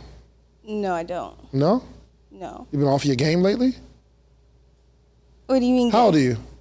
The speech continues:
Speaker 1: Twenty-seven.
Speaker 2: Are you off your game? Like, you don't know how to go find 'em?
Speaker 1: Find a man to give me money for a podcast?
Speaker 2: Yeah. It
Speaker 1: Yeah,
Speaker 2: seems
Speaker 1: but
Speaker 2: easy, doesn't it? Doesn't it seem, like, it's simple? You just go out,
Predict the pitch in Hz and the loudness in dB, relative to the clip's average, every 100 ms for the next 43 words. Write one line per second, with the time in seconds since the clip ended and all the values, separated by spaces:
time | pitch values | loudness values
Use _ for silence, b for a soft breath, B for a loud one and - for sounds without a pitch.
0 | _ _ 247 220 - 185 - 277 269 - | _ _ -12 -10 -6 -6 -6 -14 -14 -20
1 | _ _ _ _ _ _ _ _ _ _ | _ _ _ _ _ _ _ _ _ _
2 | _ - 120 123 107 127 - 139 127 143 | _ -6 -2 -2 0 -2 -2 -2 0 0
3 | 190 156 123 127 135 139 135 135 135 143 | 2 2 2 0 2 2 2 0 0 0
4 | 160 220 214 - _ _ _ _ _ _ | 2 0 -2 -10 _ _ _ _ _ _
5 | _ _ _ _ - 240 233 226 220 226 | _ _ _ _ 2 2 2 -4 -4 -4
6 | 220 202 226 226 214 214 208 214 220 196 | -6 -6 -6 -4 -6 -6 -6 -8 -8 -10
7 | 185 196 196 254 147 110 - B B B | -6 -2 2 2 2 -4 -12 B B B
8 | - 339 392 294 214 247 170 135 143 175 | 0 4 6 6 6 4 4 2 2 2
9 | 226 240 - - B B B B 247 269 | 2 0 -8 -20 B B B B 4 6
10 | 294 269 247 - - 185 - 233 247 233 | 6 6 4 2 -4 -2 2 4 4 4
11 | 202 190 202 208 214 208 - | 4 4 6 6 6 4 0